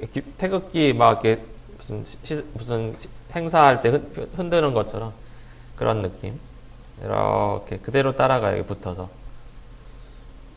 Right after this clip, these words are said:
그 다음에,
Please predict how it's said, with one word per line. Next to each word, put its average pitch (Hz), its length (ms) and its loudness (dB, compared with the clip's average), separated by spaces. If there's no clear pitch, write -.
그 135 80 -10
다음에, 139 680 6